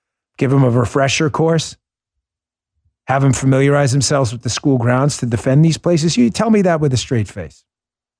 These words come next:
Fixes, folks.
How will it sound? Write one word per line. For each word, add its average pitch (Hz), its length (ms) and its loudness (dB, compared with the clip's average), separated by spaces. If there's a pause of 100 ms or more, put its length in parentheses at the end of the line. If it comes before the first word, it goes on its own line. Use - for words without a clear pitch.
(2750)
Fixes, - 640 -6
folks. - 380 -20